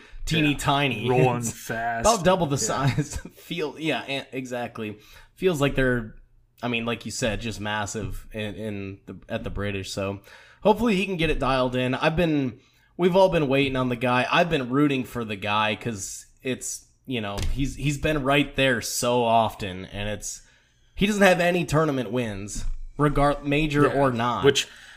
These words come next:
Speaker 2: he's gonna win.
Speaker 1: So
Speaker 2: I don't, like I said, the, it's, it's tough to win a major championship. There's only one left, but he'll,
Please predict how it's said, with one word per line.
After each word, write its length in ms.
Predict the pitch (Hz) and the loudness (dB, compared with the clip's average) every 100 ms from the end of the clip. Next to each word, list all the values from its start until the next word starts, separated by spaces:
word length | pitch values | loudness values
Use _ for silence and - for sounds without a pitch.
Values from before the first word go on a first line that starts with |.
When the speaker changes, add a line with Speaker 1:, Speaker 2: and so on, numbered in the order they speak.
| - - | -20 2
Speaker 2:
he's 260 | 202 190 | 6 6
gonna 240 | 151 170 135 | 10 10 10
win. 240 | 135 139 | 8 8
Speaker 1:
So 380 | 127 127 123 - | 6 2 0 0
Speaker 2:
I 100 | 160 151 | 6 6
don't, 320 | 151 160 - | 6 2 2
like 160 | 170 147 | 2 2
I 40 | |
said, 340 | - 120 110 | 0 0 -2
the, 260 | 127 135 127 | -2 0 0
it's, 460 | 151 - - - - _ _ | -2 -2 -4 -4 -8 _ _
it's 200 | 165 - | -2 -2
tough 320 | - 196 185 - | 4 6 6 4
to 100 | 139 | 0
win 340 | 131 131 131 | 2 0 -2
a 100 | 123 | -2
major 360 | 123 131 127 127 | 2 4 4 0
championship. 760 | 135 127 117 127 117 131 127 | 0 -4 -4 -2 4 4 4
There's 160 | 127 127 | 0 0
only 220 | 135 120 | 0 0
one 300 | 113 135 113 | 0 0 0
left, 400 | 110 117 113 - | -2 -4 -4 -8
but 240 | 113 101 _ - - _ - | -8 -8 _ -20 -20 _ 2
he'll, 400 | 156 147 135 - | 8 10 8 4